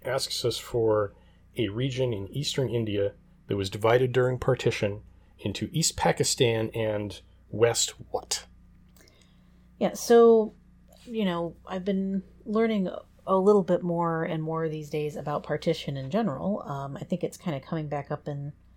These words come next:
Speaker 2: um, you know, popular culture or the zeitgeist or whatever.
Speaker 1: Mm-hmm.
Speaker 2: Uh, I know I have read in the New Yorker about partition,
Speaker 1: Hmm.
Speaker 2: but, um, this particular detail of it, I know that East Pakistan is now Bangladesh.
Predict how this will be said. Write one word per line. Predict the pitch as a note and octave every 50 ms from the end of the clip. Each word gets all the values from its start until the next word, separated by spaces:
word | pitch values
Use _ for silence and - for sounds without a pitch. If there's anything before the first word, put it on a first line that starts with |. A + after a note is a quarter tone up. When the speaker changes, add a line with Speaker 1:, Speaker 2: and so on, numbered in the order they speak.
| - - _ _ - _ _ -
Speaker 2:
um, | - D3 C#3+ C#3 C#3 C3+ C3+ C#3+ D3+ - - _ - _ - _ _ _ _ -
you | F#3+ E3+
know, | D3 C3+ C3 C3 C3 - - - - _ _
popular | - - D#3 - - E3 D#3 C#3+ B2+
culture | - - C3 D3 D3+ - - D#3 D3 D3 C#3+ C#3
or | C#3
the | C#3 C3+
zeitgeist | B2+ - C#3 C#3+ - - C#3+ C3+ C#3 - - - -
or | C3
whatever. | C#3 C#3 D3+ C#3+ C#3+ C#3 C#3 A#2+
Speaker 1:
Mm-hmm. | A2+ G#2+ G#2+ C3+ - _ _ _ _ -
Speaker 2:
Uh, | D#3+ D3 C#3+ C3+ - -
I | C#3 C#3 C3+
know | C#3 G3+ C4+ D#4+
I | -
have | D#3 D3+ D#3+ C#3+
read | D3 D3+ C#3+
in | C#3 C#3+
the | C#3+
New | C3+ C#3+
Yorker | D#3+ F#3 F#3+ - C3
about | C3 C3+ - -
partition, | - B2+ - - G#3 - - - - A#3+ - - _ _
Speaker 1:
Hmm. | D#3 C#3 - - - -
Speaker 2:
but, | - F#3+ F3 D3+ - - _ _ _ _
um, | - E3 D#3+ D#3 D#3 D3+ D3 D#3 D#3 - - _ _ _ _ _ _ _ _ _ - - - - - -
this | G3 F3+ F3 E3+ F#3+ A3+ A#3+ A#3 - - - - - - - - - F3+ F3 -
particular | - - - - C4 G#3+ G3 - A3+ G3 F3+ E3 E3
detail | D#3 D3 F3+ F3+ F3 - - F3 D#3 D3 -
of | - D3 C#3+ C#3+
it, | C#3+ C#3 - - - - - - - - - _ - - - - - - -
I | F3 F3 F3
know | F3 F3 F3+ F3+ F#3 F3+ F3+
that | D#3 E3 D#3
East | F3 F3 - - - -
Pakistan | - F3+ F3 F3 - E3+ D#3+ - - D#3+ D3 D3 D3 C#3+ C#3+ -
is | - - D3+ D3 -
now | D#3 D3+ D#3 D3+ D3 D3 D3 C#3+ C3+
Bangladesh. | - C#3 C#3 C3+ B2+ - B2+ C#3 D#3 D#3+ D#3 D#3 - - - - -